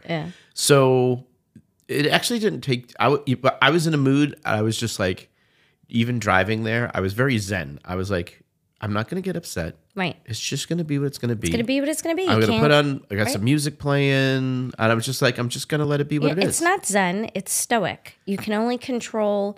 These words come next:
Speaker 1: so much, right? The rest is out of your control, and you can't change the situation. You can only change how you feel about the situation, and you did the right, you went in with the right mindset because you know that you're,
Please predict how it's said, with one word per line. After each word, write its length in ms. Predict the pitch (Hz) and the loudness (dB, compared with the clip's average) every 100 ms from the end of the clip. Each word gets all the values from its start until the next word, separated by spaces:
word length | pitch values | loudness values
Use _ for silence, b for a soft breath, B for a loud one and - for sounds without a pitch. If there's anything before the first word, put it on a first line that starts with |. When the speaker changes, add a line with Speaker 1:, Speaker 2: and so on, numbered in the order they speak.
| b _ | b _
Speaker 1:
so 240 | - 214 | -4 0
much, 560 | 277 254 - - - - B B 208 | 0 -2 -4 -6 -6 -12 B B 2
right? 320 | 226 254 - b | 2 2 -4 b
The 100 | - | -6
rest 240 | 190 220 - | -2 0 0
is 140 | 220 | 2
out 140 | 214 233 | 2 2
of 100 | 240 | -2
your 140 | 233 | -6
control, 680 | - 269 - 214 214 254 - b b 196 | -4 -4 -2 -2 -2 -4 -12 b b -2
and 120 | 208 | -2
you 60 | |
can't 300 | 196 240 226 | -2 -4 -4
change 340 | - 233 233 - | -2 -2 -2 -2
the 80 | 233 | -2
situation. 640 | 233 - 240 247 254 226 | -2 -4 -2 -2 -2 -4
You 200 | 202 196 | -2 -4
can 180 | 185 180 | -4 -4
only 240 | 185 202 | -2 -2
change 320 | 202 202 196 - | -6 -6 -6 -6
how 80 | |
you 140 | 202 185 | -6 -6
feel 240 | - 180 | -6 -4
about 220 | 175 175 | -4 -6
the 80 | 180 | -6
situation, 720 | 175 190 - 180 175 185 180 | -6 -6 -6 -6 -4 -6 -6
and 140 | - 170 | -6 -8
you 60 | |
did 220 | 160 165 - | -6 -6 -6
the 80 | |
right, 280 | 160 160 160 | -4 -4 -4
you 120 | 165 | -4
went 140 | 175 175 | -2 0
in 120 | 175 | 0
with 120 | 170 | -2
the 100 | 170 - _ 175 | -6 -12 _ -4
right 200 | 165 170 | -2 -2
mindset 440 | 160 156 - 143 - | -4 -2 -2 -4 -4
because 400 | 175 190 165 165 B B B B _ _ _ - | -4 0 0 -2 B B B B _ _ _ -2
you 180 | 208 | 2
know 180 | 202 196 | 4 4
that 140 | 196 165 | 2 0
you're, 200 | 170 | -4